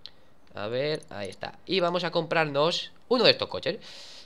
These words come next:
A ver, me hago, o sea, va a ser mi primer lowrider. Por lo tanto, bueno, ya después tendremos, yo qué sé, tunearemos alguno en plan así súper chetado y tal. Así que yo creo que de momento el Vapid chino,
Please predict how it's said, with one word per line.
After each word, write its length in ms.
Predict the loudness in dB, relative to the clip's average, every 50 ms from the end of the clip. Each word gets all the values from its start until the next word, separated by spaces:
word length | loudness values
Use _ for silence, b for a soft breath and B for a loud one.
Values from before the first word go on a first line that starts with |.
| B B 6
A 80 | 8
ver, 120 | 10 10 10
me 100 | 8 8
hago, 140 | 8 8 6
o 80 | 6
sea, 120 | 6 6 4
va 180 | 6 6 4
a 20 | 4
ser 140 | 4 4
mi 80 | 2 6
primer 220 | 6 6 8 8
lowrider. 520 | 8 8 6 6 4 2 -2 -2 -2 -2 2
Por 120 | 4 4
lo 80 | 4 4
tanto, 640 | 2 0 -2 0 2 2 4 6 6 6 6 6 6
bueno, 200 | 6 4 2 4
ya 220 | 2 2 2 4
después 240 | 2 0 0 -2 -6
tendremos, 760 | -6 -6 -2 -2 -2 0 2 2 2 2 2 2 0 -2 -6 -12 -12 -12 -10
yo 100 | -10 -6
qué 60 | 0
sé, 160 | 0 -2 -2 B B B B B B B B
tunearemos 400 | -6 -4 0 2 4 4 4 4
alguno 200 | 2 2 0 0
en 60 | -2 0
plan 140 | -2 -2
así 140 | -2 -4 -8
súper 180 | -8 -8 -8 -8
chetado 240 | -8 -4 -4 -2 -4
y 80 | -2
tal. 160 | -2 -4 -4 B B B B B B B B
Así 180 | 0 2 2 2
que 120 | 2 4
yo 80 | 4 4
creo 80 | 6 6
que 80 | 4
de 80 | 2 2
momento 480 | 2 2 0 0 2 -2 -2 -2 -2 4
el 240 | 6 6 8 8 6
Vapid 280 | 4 4 4 4 0 0
chino, 400 | -2 0 2 2 2 0 -2